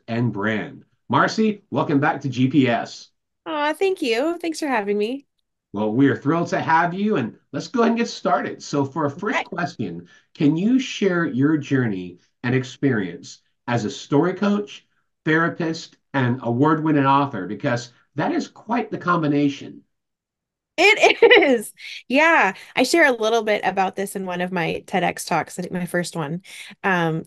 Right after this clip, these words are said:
Speaker 2: just, I started with very humble beginnings.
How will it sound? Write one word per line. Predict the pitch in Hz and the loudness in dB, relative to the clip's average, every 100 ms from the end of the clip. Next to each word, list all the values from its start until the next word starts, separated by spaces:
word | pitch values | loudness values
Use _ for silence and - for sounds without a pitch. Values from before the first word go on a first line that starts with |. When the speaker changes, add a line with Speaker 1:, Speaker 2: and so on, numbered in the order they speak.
| - | 0
Speaker 2:
just, | - 302 - | 4 4 2
I | 208 247 330 | 2 2 2
started | - - 233 269 285 277 | -2 0 2 2 0 -4
with | 220 196 | -6 0
very | 202 208 262 | 2 2 0
humble | 220 214 233 | -2 -2 0
beginnings. | 214 185 180 226 294 339 330 | 0 -2 -4 -4 -4 -6 -8